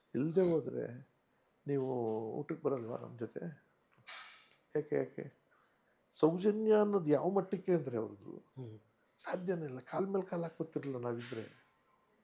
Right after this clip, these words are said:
Speaker 1: ತೆಗೆದ್ಬಿಡೋರು. ಆಮೇಲೆ ಮಕ್ಕಳನ್ನ ಕರಿಬೇಕು, "ಏ, ನಾನಂದ್ರೆ ಏನ್ ಮಾಡ್ತೀನಿ? ಏ, ಬರ ಇಲ್ಲಿ, ಪುಟ್ಟ, ಏಯ್, ಬರ ಇಲ್ಲಿ." ಏ,
Speaker 2: ಹ್ಮ್, ಹ್ಮ್, ಹ್ಮ್, ಹ್ಮ್.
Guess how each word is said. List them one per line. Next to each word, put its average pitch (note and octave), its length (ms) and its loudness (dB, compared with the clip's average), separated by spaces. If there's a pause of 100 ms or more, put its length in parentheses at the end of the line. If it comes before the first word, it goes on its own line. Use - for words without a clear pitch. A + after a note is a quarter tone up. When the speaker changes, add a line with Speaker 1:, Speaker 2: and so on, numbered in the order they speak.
(120)
Speaker 1:
ತೆಗೆದ್ಬಿಡೋರು. D3 600 -2 (1160)
ಆಮೇಲೆ C#3 260 4
ಮಕ್ಕಳನ್ನ C#3+ 400 6
ಕರಿಬೇಕು, C#3+ 360 6
"ಏ, D#3+ 120 12
ನಾನಂದ್ರೆ D#3 460 8
ಏನ್ D3 100 4
ಮಾಡ್ತೀನಿ? C#3 260 6
ಏ, E3 40 12
ಬರ D#3+ 140 12
ಇಲ್ಲಿ, F#3 300 12
ಪುಟ್ಟ, F3 260 4 (340)
ಏಯ್, F#3 180 12 (260)
ಬರ D#3+ 80 12
ಇಲ್ಲಿ." C3 340 8
ಏ, - 20 12
Speaker 2:
ಹ್ಮ್, F3+ 280 2
ಹ್ಮ್, D3+ 460 6
ಹ್ಮ್, C3 120 4
ಹ್ಮ್. B2+ 240 2